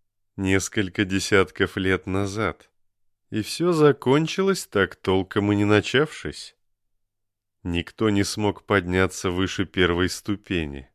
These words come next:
Это разочаровывает». «Ты основатель пути Повелителя Удачи?»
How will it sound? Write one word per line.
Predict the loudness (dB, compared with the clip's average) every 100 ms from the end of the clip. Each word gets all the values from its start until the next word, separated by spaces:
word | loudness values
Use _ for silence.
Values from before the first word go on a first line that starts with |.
| _ _ _ _ _
Это | -6 -2 0
разочаровывает». | 0 0 -4 -2 -4 -2 -4 -4 -6 -6 -6 -6 -10 -20 _ _ _ _ _ _ _ _ _
«Ты | -2 0
основатель | 0 -2 0 0 -2 -8
пути | -6 -6 -4 -6
Повелителя | -4 -4 -2 -4 -4 -2
Удачи?» | -2 -2 -4 -8 -12